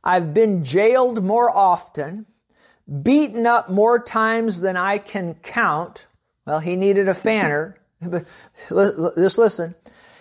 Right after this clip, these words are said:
He said, "I've been at death's door time after time. I've been flogged five times with thirty-nine lashes, beaten by Roman rods three times,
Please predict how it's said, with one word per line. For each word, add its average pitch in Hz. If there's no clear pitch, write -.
He 247
said, 254
"I've 220
been 240
at 165
death's 247
door 220
time 226
after 226
time. 165
I've 190
been 202
flogged 220
five 240
times 208
with 170
thirty-nine 208
lashes, 185
beaten 254
by 202
Roman 214
rods 196
three 226
times, 160